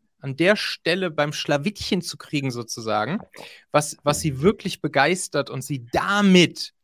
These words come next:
dann weiter zu dir anziehen zu können. So, und zwar, was da halt super, super wichtig ist, was eigentlich, was eigentlich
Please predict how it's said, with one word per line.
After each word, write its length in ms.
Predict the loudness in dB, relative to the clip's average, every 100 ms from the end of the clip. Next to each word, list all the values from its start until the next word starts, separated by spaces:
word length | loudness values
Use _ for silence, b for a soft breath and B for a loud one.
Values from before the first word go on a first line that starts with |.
| _ _ _
dann 460 | 2 2 2 -2 -6 _ _ _ _ -20 -20 -20
weiter 920 | -4 0 2 0 0 4 6 6 2 _ _
zu 380 | -8 -4 -2 -4
dir 680 | -4 4 8 10 10 6 _ _ -2
anziehen 680 | 0 0 -2 -4 -4 -4
zu 160 | -6 -10
können. 360 | -8 -8 -8 -14 -8
So, 180 | -4
und 180 | -4 -6
zwar, 340 | -4 -2 -2 -4 b b b b
was 240 | -2 2
da 240 | 4 4
halt 180 | 4 4
super, 300 | 2 -2 -2
super 300 | -2 -2 -4
wichtig 340 | -4 -8 -12 -12
ist, 260 | -14 -14 _ _ _ _ _ _ _ b b -2
was 180 | -2 2
eigentlich, 560 | 0 2 2 2 0 b b b b b -8
was 180 | -6
eigentlich 420 | -4 -4 -4 -8